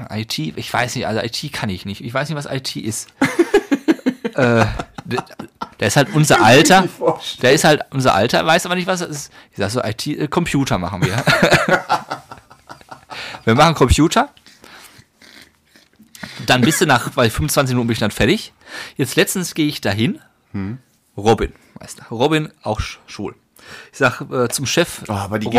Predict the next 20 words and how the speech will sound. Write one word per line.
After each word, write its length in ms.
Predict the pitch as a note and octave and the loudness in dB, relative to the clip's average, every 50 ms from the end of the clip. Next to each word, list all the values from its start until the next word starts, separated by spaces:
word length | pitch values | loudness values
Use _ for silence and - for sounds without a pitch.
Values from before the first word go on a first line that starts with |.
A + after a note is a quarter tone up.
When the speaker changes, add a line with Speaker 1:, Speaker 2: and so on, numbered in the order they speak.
| C3+ | 4
Speaker 2:
geben 20 | C#3+ | 4
die 40 | B2+ | 4
Speaker 1:
ist 60 | A2 | 2
Speaker 2:
besten 160 | - A2+ C3+ E3+ | 2 0 0 0
Speaker 1:
angesch-, 160 | D#3+ - - | -2 -4 -6
Speaker 2:
Kopfmas-, 320 | B2+ B2 - - G2+ G2 - | -8 -12 -10 -10 -10 -10 -10
die 80 | - | -10
machen 220 | G2+ A2 B2+ C#3+ C3+ | -8 -8 -8 -4 -2
das 80 | A#2+ A2+ | 0 2
Speaker 1:
ja. 100 | A2 A2 | 2 2
Speaker 2:
echt 100 | G#2+ - | 0 -2
am 100 | A#2+ A#2+ | -8 -8
allerbesten. 600 | - C3 C#3 C3 A#2 A2 A2 - - - - E2 E2+ | -6 -6 -6 -4 -4 -4 -6 -6 -12 -14 -14 -12 -4
Speaker 1:
Robin 280 | G#2+ A2+ C3+ D3+ D3 | 2 2 4 4 4
ist 140 | A#2+ B2 A2+ - | 2 0 -2 0
auch 120 | B2 B2 | 0 0
angestellt. 640 | F#2 G#2+ B2 D3+ D3+ - - E3 E3+ G#3 A#3 - - - _ _ _ - | 0 0 0 0 -2 0 0 2 2 2 0 -4 -10 -18 _ _ _ -16
Sag, 280 | - C3 C3+ B2+ A#2+ - | -10 -6 -6 -6 -4 -4
äh, 100 | D3 C3 | -6 -4
„Chef, 380 | - - D3 E3 E3 - - | 0 2 2 2 0 -2 -14